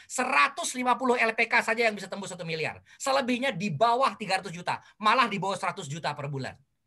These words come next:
Itu pasti nggak cukup mau bikin kegiatan sosial. Pasti nggak ada uangnya itu. Pasti nggak cukup. Jadi L P K is a business. Rizky Mahendra,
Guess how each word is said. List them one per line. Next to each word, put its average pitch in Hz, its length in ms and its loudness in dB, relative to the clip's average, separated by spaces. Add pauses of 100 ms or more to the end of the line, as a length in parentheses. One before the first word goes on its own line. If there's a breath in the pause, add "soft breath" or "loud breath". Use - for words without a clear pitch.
Itu 330 300 -6
pasti 294 240 0
nggak 226 160 0
cukup 302 340 0
mau 226 160 -2
bikin 220 240 -4
kegiatan 202 320 -6
sosial. 185 480 -6 (160)
Pasti 285 400 0
nggak 233 220 2
ada 240 80 2
uangnya 247 340 4
itu. 139 220 -10 (960)
Pasti 208 260 -2
nggak 196 220 -4
cukup. 143 240 -14 (500)
Jadi 285 460 -2 (420)
L 262 160 4
P - 60 2 (100)
K 302 80 0 (460)
is 254 180 -2
a 240 60 -2
business. 220 580 -2 (480)
Rizky 240 400 -2
Mahendra, 233 600 0